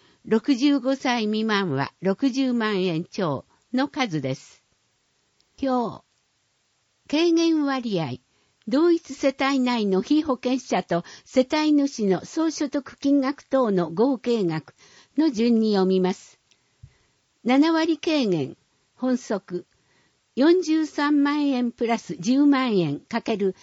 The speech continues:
かっこ、年金給与所得者の数、マイナス一、かっ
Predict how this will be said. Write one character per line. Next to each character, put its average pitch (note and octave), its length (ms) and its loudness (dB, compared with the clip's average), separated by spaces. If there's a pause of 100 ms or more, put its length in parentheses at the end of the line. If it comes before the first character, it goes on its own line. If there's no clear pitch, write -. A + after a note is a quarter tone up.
(280)
か D4+ 80 -2
っ D4+ 80 -6 (120)
こ、 - 200 -8 (240)
年 C#4+ 280 4
金 B3 280 0
給 D#4 320 2
与 D#4 180 0
所 D4 180 -4
得 C#4 220 -2
者 A3+ 220 -4
の F3+ 120 0
数、 E3+ 400 -4 (240)
マ A#3 180 0
イ C#4 80 2
ナ B3+ 140 0
ス F3+ 200 -6
一、 F#3 400 -6 (260)
か - 120 -2
っ F#3+ 60 -10